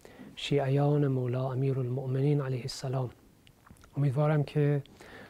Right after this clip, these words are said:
با احیای شعائر فاطمی و احیای ذکر حضرت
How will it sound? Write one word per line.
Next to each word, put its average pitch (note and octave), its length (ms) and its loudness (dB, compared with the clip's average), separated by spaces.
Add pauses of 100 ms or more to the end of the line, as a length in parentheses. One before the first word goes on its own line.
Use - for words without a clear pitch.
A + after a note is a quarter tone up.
(160)
با C#3+ 240 2
احیای D3+ 840 2
شعائر C#3 680 -4
فاطمی D3 800 0 (800)
و D3 40 -4
احیای C#3+ 680 0
ذکر D3 520 0
حضرت B2+ 480 -8